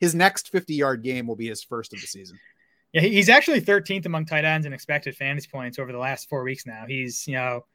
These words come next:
Speaker 2: obviously underperformed that usage 'cause everything in Chicago is, you know, un-, underperforming the usage. So yeah, Kmet, emergency only option. You know, I'm starting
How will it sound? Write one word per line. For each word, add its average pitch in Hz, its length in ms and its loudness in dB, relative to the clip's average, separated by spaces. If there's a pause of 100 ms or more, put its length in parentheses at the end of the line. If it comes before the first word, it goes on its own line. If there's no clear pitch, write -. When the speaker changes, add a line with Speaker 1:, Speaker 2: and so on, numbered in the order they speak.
(280)
Speaker 2:
obviously 156 600 0
underperformed 147 960 -2
that 135 240 -2
usage 143 440 -4
'cause 127 200 -8
everything 131 380 -8
in 131 60 -8
Chicago 131 440 -6
is, 123 100 -12
you 127 60 -12
know, 123 160 -10 (260)
un-, 165 320 -2
underperforming 156 580 -2
the 147 80 -4
usage. 151 480 -4 (280)
So - 100 -4
yeah, 127 140 2
Kmet, 156 380 4 (580)
emergency 165 480 2
only 143 240 -4
option. 127 540 -10
You 127 100 -12
know, 120 60 -8
I'm 123 100 -12
starting 127 460 -8